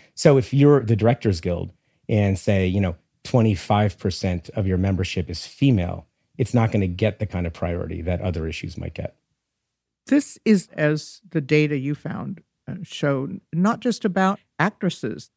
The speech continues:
Speaker 1: This issue infects every level of filmmaking in Hollywood. It is systemic across the board. It needs to be addressed all the way from the corporate board representation in multi-conglomerates, all the way down to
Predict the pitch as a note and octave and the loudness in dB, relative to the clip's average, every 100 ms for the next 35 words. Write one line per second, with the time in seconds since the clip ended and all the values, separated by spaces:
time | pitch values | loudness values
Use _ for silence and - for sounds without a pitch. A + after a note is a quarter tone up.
0 | _ _ _ _ _ B2+ B2 C3+ - A#2+ | _ _ _ _ _ 2 4 4 2 0
1 | G#2+ - G#2 - - A2+ A2+ G#2 F#2+ E2+ | 0 0 -4 -4 -4 0 2 2 -2 -2
2 | E2 F2 F#2 _ _ - G2+ F2 G#2+ F2 | -6 -10 -16 _ _ -6 -6 -2 -2 -2
3 | E2+ - F2+ D#2 F2 F2 F2 F2 F#2+ F#2+ | -4 -8 -10 -8 -8 -8 -8 -6 -4 -4
4 | - G2 - G#2+ F#2 F2 E2+ - D#2+ - | -4 -6 -4 -2 -2 -4 -6 -6 -8 -10
5 | D2+ E2+ E2 E2 - F#2+ E2+ - F2 E2+ | -12 -10 -10 -10 -6 -4 -4 -6 -4 -4
6 | E2+ F2+ - G2+ G2+ G2 F#2 - F#2 F2+ | -2 -4 -4 -4 -2 -2 -4 -4 -4 -2
7 | E2+ D#2 _ - C3 - A#2 - - A#2 | -4 -8 _ 2 2 2 -2 -2 -8 -6
8 | G#2+ G#2+ A#2 G2+ A2 A2 A2+ G2+ A2+ G#2+ | 0 2 2 2 0 0 -2 -2 -4 -2
9 | A#2 G2 F#2 E2 - F2+ - F2+ E2 E2+ | -2 0 -2 -4 -4 -6 -4 -6 -2 -2
10 | G#2+ B2+ - - F#2+ F#2 F2+ F2 D#2 D#2+ | 0 -2 -6 -8 -4 -2 0 -2 -4 -4
11 | F2+ F2+ F2+ E2+ F#2 | -2 -2 -2 -4 -4